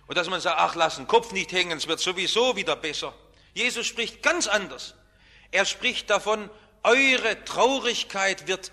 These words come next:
in Freude verwandelt. Eure Freude wird entstehen mitten in der Traurigkeit. Da, wo ihr glaubt, jetzt ist's aus, jetzt hat euch der Herr verlassen, jetzt kommt nichts mehr von ihm, genau da werdet ihr's erfahren."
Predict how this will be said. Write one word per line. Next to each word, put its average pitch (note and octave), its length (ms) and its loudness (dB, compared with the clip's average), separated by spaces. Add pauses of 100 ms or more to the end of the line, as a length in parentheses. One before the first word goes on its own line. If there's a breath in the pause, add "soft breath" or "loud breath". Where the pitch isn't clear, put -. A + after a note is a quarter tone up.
in F3+ 240 -4
Freude D#4+ 560 4
verwandelt. B2+ 600 -2 (540 loud breath)
Eure G3 300 4
Freude A#3+ 500 0
wird G#3 200 -4
entstehen G3 600 -6
mitten E4+ 280 -4
in D#4 100 -2
der C4 140 2
Traurigkeit. E3 640 -4 (540)
Da, C#4+ 340 6
wo B3+ 100 0
ihr G#3+ 160 2
glaubt, G#3 460 0
jetzt G#3 240 -2
ist's - 260 -6
aus, E3+ 320 0
jetzt F#3 200 -2
hat G3+ 120 0
euch G3 160 -4
der D3+ 100 -4
Herr G#3 160 4
verlassen, G3 440 -2 (560 soft breath)
jetzt E3 180 -6
kommt E3 280 -6
nichts B3+ 320 -4
mehr G#3 200 0
von F3+ 160 -8
ihm, C#3+ 160 -8 (160 loud breath)
genau C3+ 540 4
da C#3 320 0
werdet A#2+ 280 -8
ihr's - 140 -14
erfahren." F2+ 400 -6